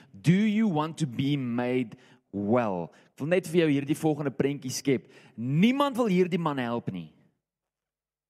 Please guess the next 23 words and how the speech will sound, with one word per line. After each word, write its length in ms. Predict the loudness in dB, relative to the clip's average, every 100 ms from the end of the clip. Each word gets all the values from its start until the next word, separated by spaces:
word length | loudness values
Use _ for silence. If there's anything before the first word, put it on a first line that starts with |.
| _ _ _ _
Niemand 480 | -6 0 2 2 0
wil 100 | 0
hierdie 300 | 0 0 -2
man 180 | -4 -4
help 320 | -4 -6 -12
nie. 160 | -20 -20 _ _ _ _ _ _
Maar 100 | -2
wie 120 | 0
van 80 | 2
julle 160 | 0 0
weet 380 | 0 2 2
dat 160 | 0 -2
Jesus 300 | 0 -2 -2
hom 140 | -4
raak 320 | -2 0 0 -2
sien 280 | -8 -8
en 180 | -8 -6
presies 480 | -6 -6 -6 -6 -8
weet 300 | -2 -2 -2
waar 220 | -6 -6
dat 140 | -8 -10
hy 100 | -14
gaan? 300 | -18 -20